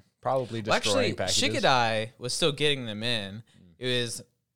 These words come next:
Speaker 2: well, they didn't show him not getting them in, but they showed Baruto, like,
Speaker 1: Just missing. <laughs>
Speaker 2: just completely missing and, like, you know, just kinda giving it a look, throwing it, not even seeing if it,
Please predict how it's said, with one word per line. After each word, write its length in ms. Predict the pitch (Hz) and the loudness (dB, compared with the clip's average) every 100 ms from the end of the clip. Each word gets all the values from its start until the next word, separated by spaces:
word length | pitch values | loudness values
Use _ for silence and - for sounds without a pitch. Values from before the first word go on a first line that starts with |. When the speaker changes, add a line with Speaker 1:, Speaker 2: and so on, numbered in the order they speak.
| _ | _
Speaker 2:
well, 400 | - 131 120 120 - | -2 2 2 0 -6
they 180 | 120 156 | -8 -4
didn't 160 | 160 | -4
show 140 | - 131 | -2 -4
him 160 | 104 | -4
not 260 | 101 123 123 | -2 -2 -2
getting 220 | 135 139 | -6 -4
them 120 | 139 | -4
in, 280 | 139 143 143 - | -4 -6 -6 -6
but 140 | 123 | -2
they 80 | 127 | 0
showed 300 | - 135 110 | 0 -2 -2
Baruto, 500 | 113 110 110 110 104 | -2 -2 -4 -8 -8
like, 220 | 104 104 - _ _ _ _ | -8 -10 -14 _ _ _ _
Speaker 1:
Just 160 | - | -14
missing. 440 | 101 92 - 101 139 - | -8 -6 -4 -2 -2 -2
<laughs> 100 | 208 | -4
Speaker 2:
just 340 | 170 - - | -2 -2 -4
completely 560 | 127 110 123 135 127 127 | -8 -8 -8 -8 -6 -4
missing 520 | 117 117 - 113 117 | -2 -4 -4 -6 -6
and, 60 | 110 | -6
like, 240 | 104 95 _ _ - | -8 -10 _ _ -6
you 80 | 131 | 0
know, 80 | 123 | 0
just 180 | 123 | 0
kinda 380 | - 135 120 113 - 123 | 0 0 0 -6 -12 -10
giving 240 | 123 131 | -6 -2
it 60 | 127 | -2
a 60 | 107 | -2
look, 300 | 113 120 - | -2 -2 -4
throwing 380 | - 123 117 117 | -4 -2 -2 -2
it, 100 | 117 | -4
not 180 | 110 113 | -6 -6
even 220 | 110 104 | -8 -10
seeing 320 | - 117 113 | -10 -10 -10
if 160 | 107 113 | -10 -10
it, 180 | 107 | -10